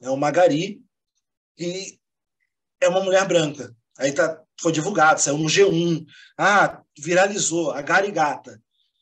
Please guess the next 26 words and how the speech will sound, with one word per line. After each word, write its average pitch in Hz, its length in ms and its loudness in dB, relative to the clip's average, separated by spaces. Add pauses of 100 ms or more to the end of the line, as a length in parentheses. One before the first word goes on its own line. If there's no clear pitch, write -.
(420)
Que - 80 -14
na 180 80 -6
verdade 156 340 0
é 165 40 -2
uma 160 100 0
gari 196 300 -6
normal, 190 500 0
<laughs> - 60 -12
só - 180 -4
que 208 60 -10
é - 20 -8
uma 185 120 -2
mulher 170 180 -10
branca, 175 520 -2 (320)
de 139 140 -2
olhos 160 240 2
claros, 180 500 2
loira, 185 460 2
de - 100 -6
olhos 160 200 -2
verdes, 175 680 -4 (340)
que 185 120 -2
é 180 80 6
a - 20 4
gari, 190 420 -2 (1080)
né? 143 260 -10